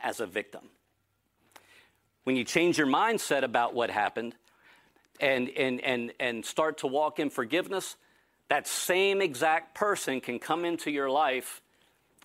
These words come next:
and if you choose to not see them as an abuser,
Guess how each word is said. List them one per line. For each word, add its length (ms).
and 260
if 180
you 160
choose 440
to 100
not 280
see 280
them 260
as 280
an 100
abuser, 560